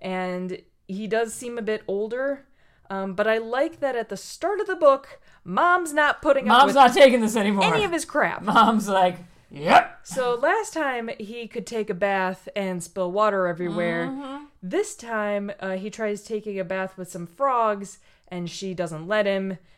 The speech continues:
Speaker 1: and she kicks him out, and he says he was so mad. So every time he tries to do something, an adult sa-, tells him no,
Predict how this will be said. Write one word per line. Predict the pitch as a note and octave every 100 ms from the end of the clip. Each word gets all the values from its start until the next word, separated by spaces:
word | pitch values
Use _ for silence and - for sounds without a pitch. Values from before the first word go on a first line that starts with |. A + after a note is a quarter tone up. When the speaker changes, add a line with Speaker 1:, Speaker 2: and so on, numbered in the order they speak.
| _
Speaker 1:
and | D#3+
she | D3+ D#3
kicks | G3+ F3+
him | F3+
out, | F3 E3+ F3 E3+ - -
and | D#3+ D#3 D#3
he | - - E3+
says | D#3+ D#3+ D3+
he | - D#3
was | D3 D3
so | - D#3+
mad. | D#3 D3 G2
So | -
every | C3 D4 E4
time | C4+ C4
he | A3+ A3 G3+ F#3
tries | - G3+ F#3
to |
do | F#3 C4
something, | A#3 A#3 A3+ A#3+ A#3 A3+ - - _ _ _ -
an | F#3
adult | E3+ G3+ G3+ -
sa-, | G3+ F3+
tells | - F#3
him | F#3 E3+
no, | G3+ A#3+ G#3+ G#3 G3+